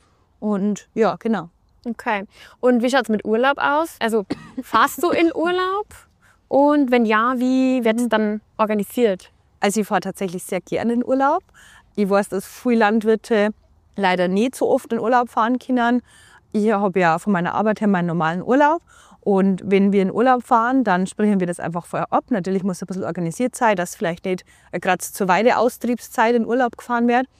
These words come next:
Speaker 2: Mhm.
Speaker 1: Aber ich, für mich persönlich kann sagen, dass ich bestimmt genauso viel Urlaub wie jemand anderer hab, aber weil ich mir das natürlich auch explizit rausnehme.
Speaker 2: Mhm.
Speaker 1: Also es gibt sehr viele, die wo das leider nicht haben.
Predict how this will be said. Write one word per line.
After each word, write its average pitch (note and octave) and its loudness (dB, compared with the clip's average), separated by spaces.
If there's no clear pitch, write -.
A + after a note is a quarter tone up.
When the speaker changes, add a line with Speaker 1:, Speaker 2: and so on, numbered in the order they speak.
Speaker 2:
Mhm. G#3+ -18
Speaker 1:
Aber F#3 0
ich, A#3 2
für - -2
mich G#3+ 4
persönlich C4+ 2
kann B3+ 0
sagen, G#3 0
dass G3 0
ich F#3+ 0
bestimmt C4+ 0
genauso G3 -2
viel - -6
Urlaub G3 -4
wie F#3 -6
jemand - -8
anderer C4 2
hab, C#4 0
aber G3+ 2
weil G3+ 6
ich A3 6
mir G3+ 6
das G3 2
natürlich G3 -2
auch - 0
explizit - -4
rausnehme. D#3 -4
Speaker 2:
Mhm. D#3+ -8
Speaker 1:
Also F#3+ 0
es - -12
gibt A#3+ 0
sehr G3+ 2
viele, G#3+ 0
die G3 0
wo F#3+ 2
das F#3 -4
leider F3 0
nicht D#3 -6
haben. D#3+ -8